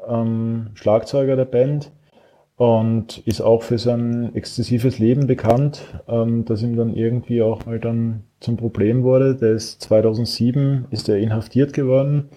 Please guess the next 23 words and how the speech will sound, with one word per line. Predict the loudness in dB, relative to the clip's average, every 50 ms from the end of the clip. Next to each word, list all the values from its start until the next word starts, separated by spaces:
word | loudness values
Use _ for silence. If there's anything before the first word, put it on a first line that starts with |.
| -20 -20 -20 -20 _ _ -2
weil | 0 2 2 2
er, | 2 2 2 2 2 2 0 -2 -2
ähm, | -2 0 0 2 2 2 2 0 -2 -4 -4 -4
er | 0 2 2 4
hat | 2 2 0
ein | 0 -2 0
Suchtproblem | -2 -4 -4 -4 -6 -4 -2 0 4 4 4 4 4 2 -2 -4 -8 -12 -16 -18 -20 -18 -18 -16 -16 -14 -10
i-, | -4 -2 0 0
über | 0 2 0 0
die, | 0 2 0 0 0 -2 -4 -8 -8
also | -6 -4 -2
über | 0 0 0
lange | 0 0 0 0 0 2
Jahre | 2 2 2 2 0
schon | 0 -2 -4
hinweg | -2 -2 0 0 0 0 0 -2
und | -2 -2 -2
hat | -2 -4
sich | -4 -8 -4
sein | -2 -2 -2
Suchtproblem | 0 -2 -2 -2 -4 -4 -4 -2 0 0 0 2 2
mit | 0 -2 -2 -2
Überfällen, | 0 2 2 0 2 2 2 4 4 2 0 -2 -2 -4 -6 -10